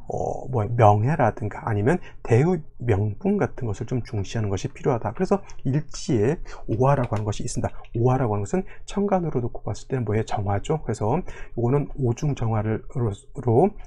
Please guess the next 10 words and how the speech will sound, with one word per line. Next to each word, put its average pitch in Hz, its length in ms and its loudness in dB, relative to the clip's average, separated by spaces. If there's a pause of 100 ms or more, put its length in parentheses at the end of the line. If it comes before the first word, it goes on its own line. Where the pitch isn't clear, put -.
(180)
경금을 113 400 0
단련해야 107 580 0
되는데, 123 380 0 (200)
중요한 120 320 0
거는 131 240 2 (160)
오중 151 320 0
정화 120 200 0
하나만 226 520 -2
가지고는 - 560 -4 (240)
조금, 170 500 0